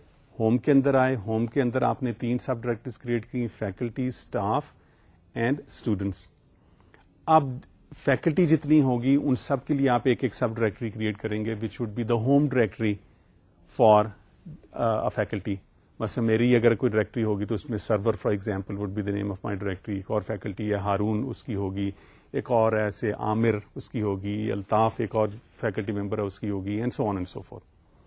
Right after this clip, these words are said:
اسٹوڈنٹس کے اندر ہو سکتا ہے کہ ہمارے، you know، اسٹوڈنٹ نیم called علی، اس کی ہو سکتی ہے، ندیم کوئی اسٹوڈنٹ ہے، اس کی ہو سکتی ہے، کوئی منیر ہے ایک اسٹوڈنٹ، اس کی ہو سکتی ہے، ابراہیم ہے اسٹوڈنٹ، اس کی ہو سکتی ہے۔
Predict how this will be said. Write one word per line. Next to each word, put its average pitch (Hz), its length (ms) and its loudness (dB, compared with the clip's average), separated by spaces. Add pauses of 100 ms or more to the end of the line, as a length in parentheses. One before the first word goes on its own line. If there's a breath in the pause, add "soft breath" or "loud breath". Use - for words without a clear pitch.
(800 soft breath)
اسٹوڈنٹس 156 560 4
کے 170 100 4
اندر 143 200 8
ہو 127 180 2
سکتا 127 360 -2
ہے 120 60 0
کہ 139 120 -2
ہمارے، 117 500 0
you 131 100 -4
know، 107 100 -2
اسٹوڈنٹ 110 480 -4
نیم 110 260 -2 (280)
called 110 380 0
علی، 110 360 -2 (120)
اس 160 200 -12
کی 123 80 -4
ہو 104 140 -4
سکتی 107 420 -6
ہے، 104 160 -2 (440 soft breath)
ندیم 120 420 4
کوئی 127 100 -2
اسٹوڈنٹ 107 400 -2
ہے، 110 40 2
اس 101 160 -2
کی 123 80 -8
ہو 101 140 -6
سکتی 101 480 -6
ہے، 104 160 -4
کوئی 107 240 -4
منیر 113 440 2
ہے 117 60 2
ایک 113 100 -2
اسٹوڈنٹ، 107 340 -6
اس 98 120 -12
کی 117 100 -8
ہو 101 80 -4
سکتی 104 320 -10
ہے، 107 120 -2
ابراہیم 107 460 0
ہے 123 60 2
اسٹوڈنٹ، 110 360 -4
اس 104 140 -8
کی 117 80 -6
ہو - 40 -4
سکتی 107 320 -6
ہے۔ 104 60 0